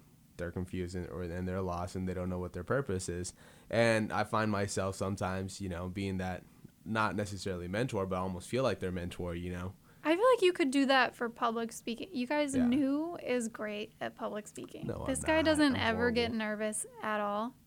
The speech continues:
Speaker 2: I've done several presentations with him. Um, yeah, I think, I think definitely that, I mean, speaking is so important. You have to do it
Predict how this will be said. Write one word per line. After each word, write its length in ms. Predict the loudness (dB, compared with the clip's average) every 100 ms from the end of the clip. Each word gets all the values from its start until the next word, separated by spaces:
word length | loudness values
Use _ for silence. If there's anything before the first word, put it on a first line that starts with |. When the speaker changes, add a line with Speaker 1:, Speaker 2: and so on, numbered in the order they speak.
| -6
Speaker 2:
I've 140 | -6 -4
done 280 | -4 -4
several 500 | -4 -4 -2 -2 -4
presentations 800 | -6 -8 -8 -10 -10 -10 -12 -10
with 100 | -10
him. 220 | -10 -10 -12 -18 -20 -20 0
Um, 440 | 4 6 4 0 -6 -16 -20 -18 4
yeah, 180 | 8 8
I 100 | 8
think, 320 | 4 0 -2 -2 -2
I 220 | 0 0
think 400 | 0 -4 -4 -14 -18 -4
definitely 580 | -4 -2 -4 -2 -2 0
that, 260 | 0 -2 -10 -8
I 60 | 2
mean, 140 | 4 4
speaking 520 | 0 0 -2 -2 0
is 140 | 0
so 200 | 0 -4
important. 440 | -6 -4 -4 -4 -6
You 80 |
have 140 | -6 -6
to 80 | -6
do 160 | -4
it 140 | -6